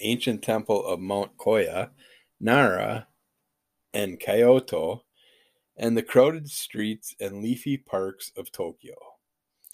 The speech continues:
The highlights of Audrey's grand tour of Japan include encounters with wild deer while visiting the famous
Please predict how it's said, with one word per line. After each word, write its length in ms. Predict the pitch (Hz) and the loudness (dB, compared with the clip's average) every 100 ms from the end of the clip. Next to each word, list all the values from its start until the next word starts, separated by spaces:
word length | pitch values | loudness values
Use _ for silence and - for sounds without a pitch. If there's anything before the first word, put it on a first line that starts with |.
| - - _ _ _ _ _ _ _ _ | -20 -20 _ _ _ _ _ _ _ _
The 140 | 87 95 | -12 -2
highlights 580 | 120 143 101 98 - | 0 0 -2 -4 -8
of 280 | - 98 90 - | -12 -12 -12 -6
Audrey's 800 | 110 131 147 156 160 151 147 - - 123 - | 0 0 0 -2 -4 -4 -6 -8 -10 -20 -6
grand 400 | 117 120 120 - | -4 -2 -4 -6
tour 320 | 104 104 110 | -8 -6 -6
of 200 | 92 95 | -8 -10
Japan 640 | 104 - 127 120 120 117 | -12 -6 -4 -4 -4 -8
include 500 | - 90 - 101 101 | -12 -18 -14 -10 -10
encounters 680 | - 95 - 151 160 156 143 | -12 -16 -2 -2 0 -4 -6
with 180 | 131 - | -8 -4
wild 420 | 113 110 110 107 | -2 -2 -4 -6
deer 420 | 95 90 90 90 _ _ _ - | -10 -8 -10 -12 _ _ _ -10
while 280 | 87 87 | -8 -8
visiting 560 | 90 113 127 135 131 127 | -6 -4 -2 -2 -2 -2
the 100 | 113 | -2
famous 640 | - 101 107 104 92 - | -4 -6 -6 -8 -10 -14